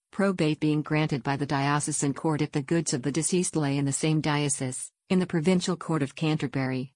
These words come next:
the prerogative court, or York, the chancery court, if the deceased had bona notabilia, that is, goods to the value of five pounds in two dioceses. The ecclesiastical jurisdiction was of a very ancient origin.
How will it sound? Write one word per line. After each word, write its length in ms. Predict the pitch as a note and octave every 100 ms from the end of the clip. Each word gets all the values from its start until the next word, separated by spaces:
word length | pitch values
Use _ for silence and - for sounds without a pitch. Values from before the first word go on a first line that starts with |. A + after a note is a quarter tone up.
| _ -
the 100 | D#3+
prerogative 640 | E3+ D3+ D3+ E3+ D3+ -
court, 400 | - D3+ B2+ - _ -
or 100 | E3
York, 500 | D#3+ D#3+ F3 C#3+ - _ _
the 80 | E3+
chancery 580 | - F#3 F3+ - D#3 D3
court, 460 | - F3+ C3+ B2 - _
if 140 | - E3
the 100 | F3
deceased 460 | F#3 - G#3 G#3
had 160 | D#3 C#3
bona 240 | D3 D3
notabilia, 720 | C#3+ D3+ D#3 E3+ E3+ C#3 B2 C3+ _ -
that 180 | C3+ B2+
is, 380 | B2+ D#3+ - - _
goods 220 | - G#3 -
to 100 | F3
the 140 | D#3
value 400 | D#3 D3+ D3 C#3+
of 140 | C#3
five 320 | - D3+ D#3+ -
pounds 380 | D#3+ C3+ C3+
in 100 | D3
two 200 | C3+ E3+
dioceses. 840 | E3 D3 C3 B2+ C3+ - B2+ B2+ - _ _ _ -
The 120 | G3
ecclesiastical 920 | F#3 - A#3 A3 F3 D#3 - E3+ D3+ C#3+
jurisdiction 760 | D#3+ D3+ C#3+ D#3 D3 - D3
was 160 | C#3+ C#3+
of 80 | D3
a 60 |
very 280 | C3+ D#3 D3
ancient 400 | D#3 E3 D3 C#3
origin. 540 | C#3 C#3 C3 C3 B2+